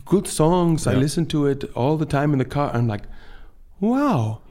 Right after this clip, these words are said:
Speaker 2: Yeah.
Speaker 1: you dedicate a part of your day
Speaker 2: Yeah.
Speaker 1: to listening to my stories."
Speaker 2: Yeah.
Speaker 1: You know, and you come, like, to my concerts. You,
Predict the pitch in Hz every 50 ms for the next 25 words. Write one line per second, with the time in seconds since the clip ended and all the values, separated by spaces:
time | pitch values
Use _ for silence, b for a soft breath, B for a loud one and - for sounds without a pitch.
0 | - - 123 113 196 196 - - - 170 180 208 233 220 - 190 190 185 180 175
1 | - - - 131 135 - - 139 180 185 185 180 - - 151 160 165 170 180 180
2 | 175 151 135 - 123 127 139 160 190 208 233 247 233 - - - - - 175 B
3 | B B B B B - - 175 165 156 151 143 139 139 160 165 - - 294 269
4 | 254 - - 185 175 151 131 127 - - 185 226 311 302 226 - - - - -
5 | - - - - - 254 269 - 127 127 143 170 208 - - 143 151 151 151 143
6 | - - - - - - 262 269 - - - - - - 151 147 143 - - -
7 | 170 165 147 139 - - 151 208 247 262 - - 165 120 - 143 139